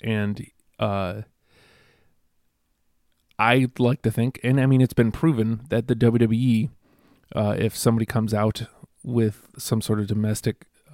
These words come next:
uh, dispute, they will either A, drop them, fire them immediately,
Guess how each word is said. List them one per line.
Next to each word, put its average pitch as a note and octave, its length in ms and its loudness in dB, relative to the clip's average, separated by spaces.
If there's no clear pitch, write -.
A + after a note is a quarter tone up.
uh, G2+ 300 -4
dispute, A2+ 560 -4
they A2+ 100 2
will A2 180 0
either A2 340 0
A, A2 300 -2
drop A#2 360 -2
them, A#2 340 2
fire A2+ 320 2
them A#2+ 360 2
immediately, A2+ 640 0